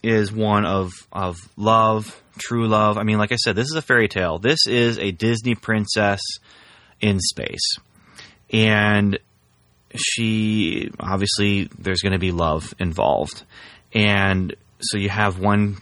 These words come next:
<laughs> her mother says that love is just urges and obligations. Um, and she's always falling for the wrong guy, so she says, "We don't actually get to see that." That's one of those things that's told to us, but not, uh, shown to us.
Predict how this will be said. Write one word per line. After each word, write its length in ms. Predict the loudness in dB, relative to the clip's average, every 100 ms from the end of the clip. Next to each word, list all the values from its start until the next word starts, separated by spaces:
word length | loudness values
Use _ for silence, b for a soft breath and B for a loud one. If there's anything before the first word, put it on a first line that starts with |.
| -12
<laughs> 80 |
her 360 | -10 -10 -4 -2
mother 480 | -2 0 -2 0 -2
says 380 | 0 2 2 0
that 140 | -2
love 280 | 2 2 2
is 140 | 0 -4
just 200 | -6 -4
urges 420 | -2 0 0 -2 0
and 100 | 0
obligations. 1000 | 0 -2 -6 -2 -2 0 -2 -2 -4 -10 B B B B B B
Um, 440 | 0 2 0 -2 -8 _ _ _ _ _ _ _ _ -20 -10
and 500 | -2 0 0 0 -4 -8
she's 340 | -6 -2 0 2
always 240 | 2 0
falling 260 | 0 2 2
for 80 | -2
the 80 | -2
wrong 240 | -2 0
guy, 440 | 0 2 2 0
so 200 | -2 -6
she 160 | -8 -8
says, 420 | -2 2 2 2
"We 80 | -2
don't 140 | -4
actually 280 | -4 -6 -8
get 120 | -8
to 80 | -6
see 320 | -4 0 2
that." 240 | 2 2 0
That's 160 | -2
one 140 | -2 -2
of 40 |
those 120 | -2 -4
things 140 | -6
that's 160 | -8 -10
told 340 | -2 0 2
to 120 | 2
us, 120 | 0 0 -8 B B B B
but 140 | -4 -2
not, 400 | 0 2 0 0
uh, 200 | -4 -4
shown 380 | 0 2 2 2
to 120 | 2
us. 180 | 2 2